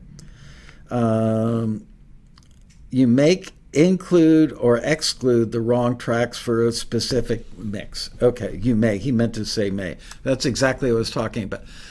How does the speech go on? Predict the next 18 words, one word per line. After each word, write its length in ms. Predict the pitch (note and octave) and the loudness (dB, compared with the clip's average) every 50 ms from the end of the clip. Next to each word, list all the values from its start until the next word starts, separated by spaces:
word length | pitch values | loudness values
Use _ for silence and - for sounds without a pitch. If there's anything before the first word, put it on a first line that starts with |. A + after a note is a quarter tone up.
| - - | -20 -10
You, 220 | - C#3 C#3+ D3 D3+ | 0 2 4 4 4
you 220 | C3+ C3+ D3 D3 | 4 4 2 4
label 500 | C3+ C3+ D3+ E3 F3 F3 E3 F3 D#3+ D3+ | 6 6 8 8 8 8 8 8 6 8
it 220 | D3 C#3 C3+ C3+ B2+ | 6 6 4 2 2
as 640 | C3 C3+ B2+ B2 B2 A#2+ A#2+ A#2+ A#2+ A#2+ G#2+ G2 - | 0 2 4 4 4 4 4 4 2 0 0 -4 -4
a 280 | - A#2 A#2 A#2 A#2 A2+ | 0 2 2 4 2 2
mix 320 | A#2 C3+ C#3 C3+ - - | 0 0 0 0 -2 -4
minus 360 | C3 B2 B2 B2+ B2 A#2 A#2 | -2 -2 -2 0 -2 -2 -2
vocal, 380 | - C3 B2+ B2+ B2+ - B2+ A#2 | 0 2 2 2 2 0 -2 0
but 180 | G2+ A#2+ A2+ - | 0 -2 -4 -4
you 80 | G#2+ | -6
<laughs> 0 | |
forgot 380 | - - B2+ F#2 A#2+ A#2+ - - | -4 -4 -2 0 0 -2 0 0
to 80 | - | -2
mute 220 | A2 G#2+ G#2+ G#2+ G#2+ | 0 0 0 -2 -2
the 80 | A2+ | -4
vocal 380 | G#2+ G#2+ G#2 G2 F#2 - E2 D#2 | -4 -4 -4 -6 -6 -8 -12 -16
track. 420 | - - - - - - - - | -14 -12 -12 -8 -8 -10 -12 -12